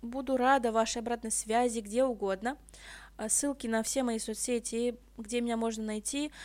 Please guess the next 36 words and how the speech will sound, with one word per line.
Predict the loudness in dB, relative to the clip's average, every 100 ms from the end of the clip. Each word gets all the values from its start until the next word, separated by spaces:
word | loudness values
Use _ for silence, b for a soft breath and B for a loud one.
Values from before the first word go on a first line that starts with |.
| B B
а, | -2 0 0
будут | 0 0 0 0
в |
описании, | -4 -2 0 0 0 -4
как | -4 -6
обычно. | -6 -6 -4 0 -2 -4 B B B B -16 -6
М, | -4 -2 -2 -2 -4 -10 -20 -20 -10
и | -4 0 0 0 -2 -6 -20 -20 -2
очень | 6 6 6 -2
сильно | -4 -2 -2 -2
попрошу | -4 -6 -6 -6 -2
вас, | -2 -2 -6
если | -10 -8 -8
вы |
дослушали | -8 -8 -8 -8 -8
до | -10
этого | -8 -6 -4 -4
м-, | -4 -6
момента, | -4 -2 -2 -2 -4 B B B
значит, | -6 -4 -2
вам | -2 0
было | 2 2
интересно, | 0 -2 2 2 2 -2 -4 B B B -8
а, | -4 0 -2
значит, | 0 -2 -2 -4
вам | -6
что-то | -6 -6
понравилось, | -4 2 2 4 2 -2
или, | -6 -4
может | -4 -4
быть, | -6 -10
вы | -8
с |
чем-то | -6 -4 -4
не | -6 -6
согласны, | -4 -2 -2 -2